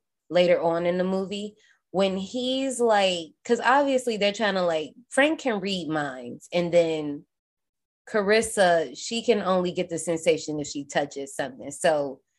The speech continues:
he keeps asking her, like, "Are you getting this? Are you getting this?" But I'm like, "Why are you asking her that if that's not her ministry?" Like,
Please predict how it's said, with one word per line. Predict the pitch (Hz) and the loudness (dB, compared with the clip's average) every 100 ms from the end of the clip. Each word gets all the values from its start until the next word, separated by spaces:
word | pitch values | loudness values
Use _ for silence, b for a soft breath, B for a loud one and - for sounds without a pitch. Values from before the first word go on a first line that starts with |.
| _ _ _ | _ _ _
he | - 302 | -6 -4
keeps | 311 262 | -2 0
asking | - 190 202 208 190 | 2 2 2 -2 0
her, | 185 | 2
like, | 180 160 | 2 2
"Are | |
you | 170 190 | 0 -2
getting | 180 190 185 | -2 -2 0
this? | 180 180 | -2 -2
Are | 165 | -4
you | 156 147 | -4 -4
getting | 185 180 170 | 0 2 0
this?" | 156 | 0
But | 170 | -2
I'm | 190 | -2
like, | 196 | -4
"Why | 180 208 | -4 -2
are | |
you | 247 214 | -2 -2
asking | 196 208 185 | -4 -4 -4
her | 175 | -2
that | 165 | -2
if | 147 - | -4 -4
that's | 160 165 | -4 -4
not | 151 | -6
her | 160 143 | -4 -4
ministry?" | 147 151 147 - 110 107 | -4 -4 -8 -14 -16 -14
Like, | 131 120 - | -14 -14 -20